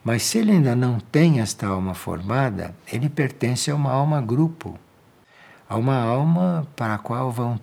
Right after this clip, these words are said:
as essências de todos os animais que estão encarnados. De forma que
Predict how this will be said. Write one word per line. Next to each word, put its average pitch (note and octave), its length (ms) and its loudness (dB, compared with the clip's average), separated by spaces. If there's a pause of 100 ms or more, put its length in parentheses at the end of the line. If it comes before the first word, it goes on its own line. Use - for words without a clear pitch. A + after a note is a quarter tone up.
as A2 220 -4
essências B2+ 760 0
de G2+ 140 -4
todos D#3+ 440 -2
os C#3+ 60 -4
animais C3+ 680 -2 (400)
que A2 100 -6
estão G2 420 -4
encarnados. G2 1000 -8 (1200)
De B2+ 100 -4
forma F#3 460 0
que G#2 1040 -4